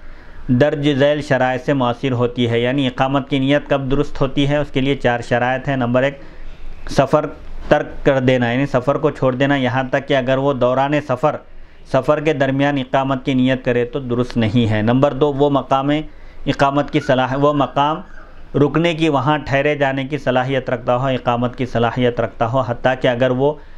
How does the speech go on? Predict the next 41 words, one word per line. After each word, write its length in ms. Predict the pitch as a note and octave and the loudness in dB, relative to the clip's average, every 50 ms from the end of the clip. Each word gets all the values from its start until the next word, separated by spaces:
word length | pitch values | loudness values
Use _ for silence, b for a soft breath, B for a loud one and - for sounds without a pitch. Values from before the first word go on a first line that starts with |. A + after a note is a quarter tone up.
| B B B B B B2+ | B B B B B 2
जंगल 420 | A#2+ C#3 C#3 C#3+ C#3+ D#3 E3 D#3+ | 2 2 4 4 4 4 2 2
में 240 | D3+ D3 B2 G#2 - - - - - - - - | 2 0 0 -2 -6 -12 -16 -16 -14 -12 -8 -2
या 140 | D3+ D3 C#3+ | 2 0 2
समंदर 520 | - - C3+ C3+ C#3 C#3 C#3+ C#3 D#3 D3+ D3 | 2 2 2 4 4 4 4 4 2 2 2
में 300 | C#3 B2 A2 B2 B2 - | 0 0 -2 -4 -6 -2
या 120 | C3 C3+ B2+ | 0 0 2
जजीरे 480 | A#2+ B2+ B2 A#2+ C3 C#3+ D3+ D3+ D#3 | 2 2 2 2 2 2 4 4 2
में 340 | D3+ D3+ D#3 D#3+ E3 D#3+ - - - - - - | 2 2 2 0 0 -4 -8 -12 -14 -16 -12 -4
ठहरने 360 | - C3+ C3+ C3+ C#3 D3+ D#3 | 0 0 2 2 2 2 2
की 140 | C#3+ D3+ D3 | 2 0 0
नीयत 320 | C3+ C3+ C#3 C#3+ C#3+ C#3 | 0 0 0 0 0 0
करे 200 | - C3+ B2 B2+ B2 | 0 0 0 0 -2
तो 140 | - D#3+ C#3 | -2 -4 -6
दुरुस्त 360 | B2+ A#2+ A#2+ B2 B2 - - | -2 0 0 0 0 0 2
नहीं 260 | B2 A#2 A#2 C3 C3 | 2 2 4 4 4
है। 220 | C3 C#3 D3 D#3 B B B B B B B B | 4 4 2 0 B B B B B B B B
जहाँ 320 | A#2+ B2 A#2+ A#2+ C#3 C#3 C3 | 2 2 4 4 2 0 0
ठहरने 400 | - - B2 B2 B2 C3+ C#3 C3+ | 0 2 2 2 4 2 2 2
का 140 | B2+ C#3 B2+ | 2 2 2
इरादा 360 | A#2+ B2 B2 B2+ A#2+ C3 B2+ | 2 2 2 2 2 2 2
हो, 140 | B2 C#3+ C#3+ | 2 2 0
वो 140 | C#3+ C#3 B2+ | 0 0 0
नीयत 340 | A#2 A#2 A#2+ B2+ C3 C3 - | 0 0 2 0 0 0 0
कर 140 | C3+ B2 | 0 0
रहा 260 | A#2 A#2 G#2+ A#2+ B2 A#2+ | 0 0 0 0 -2 0
हो, 140 | A2+ C3+ | 0 0
वो 120 | C#3+ D3+ D3 | 0 0 0
ठहरने 420 | C#3+ - B2+ A#2+ A#2+ A#2+ B2+ C3 B2+ | -2 0 -2 0 0 2 0 0 0
के 120 | B2 C3 | -2 -2
लायक 380 | A#2 A2+ A2+ A#2 B2 B2+ B2+ C3 | -2 0 0 0 0 -2 -2 -4
मकाम 420 | A#2+ A2 - - A#2 A2+ A2+ G#2+ | -6 -4 -2 -2 -2 0 -2 -4
भी 160 | G#2+ C3+ C#3 C3+ | 0 0 2 2
हो, 240 | B2 C#3 C#3+ D#3 - - - - B B B B B B B | 2 2 0 0 -2 -6 -16 -14 B B B B B B B
नंबर 300 | - C3+ C3+ C#3+ D3+ D3 | 0 2 4 4 2 2
तीन, 220 | - - D#3 D#3 D#3 | 2 0 2 2 2
पन्द्रह 320 | B2+ C#3 C3 C3 C#3+ C#3+ | 2 2 2 4 2 2
दिन 180 | C#3+ C#3+ D3+ C#3+ | 2 0 0 -2
इकामत 420 | B2+ - - B2+ B2 B2 C3 B2+ | -2 -2 -2 -2 0 0 -2 -2
की 100 | - C#3 B2+ | 0 0 0
नीयत 300 | A#2 A2+ A#2 A#2 A#2 - | 2 2 2 0 0 0
करे। 220 | - F#2+ F#2 F#2 | -4 -4 -4 -4